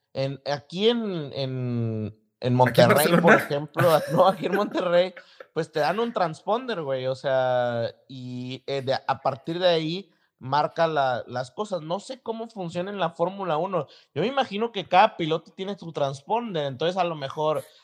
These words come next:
Speaker 1: habrá rodado con otro auto o qué habrá pasado realmente. Estuvo muy curioso ese tema, ¿no?
Speaker 2: Pues, eh, o sea, yo creo que estás viendo fantasmas. Se parecen un poquito Fernando Alonso y Ocon, güey, en la altura, sobre todo, güey.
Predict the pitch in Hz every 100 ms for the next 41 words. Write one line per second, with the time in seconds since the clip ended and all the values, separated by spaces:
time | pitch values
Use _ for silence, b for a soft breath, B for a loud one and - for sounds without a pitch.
0 | _ 131 135 147 175 196 175 160 156 160
1 | 156 _ - 127 127 120 127 127 160 165
2 | 151 135 139 - 233 - - 120 - 135
3 | 143 165 165 175 - 160 160 165 160 147
4 | 151 139 123 160 202 220 220 214 196 175
5 | 185 185 185 160 143 139 117 139 - _
6 | b b b b b - 196 170 160 -
7 | 175 208 185 262 269 277 285 247 240 247
8 | 247 233 - 156 143 180 185 214 - 139
9 | 160 175 214 220 214 214 190 208 170 147
10 | 156 175 175 180 190 165 156 151 165 175
11 | 139 107 104 147 147 147 - 156 165 170
12 | 175 165 160